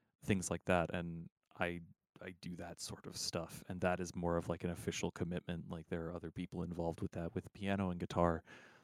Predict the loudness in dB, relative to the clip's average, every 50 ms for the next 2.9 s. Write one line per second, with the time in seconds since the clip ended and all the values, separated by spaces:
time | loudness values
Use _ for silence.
0 | -2 4 8 10 10 10 10 10 10 12 12 12 10 10 8 6 6 8 8 8
1 | 8 6 6 4 4 6 8 8 8 8 6 4 6 6 8 8 6 6 4 2
2 | 2 2 -2 -4 -6 -6 -6 -6 -6 -4 0 0 2 2 0 0 -6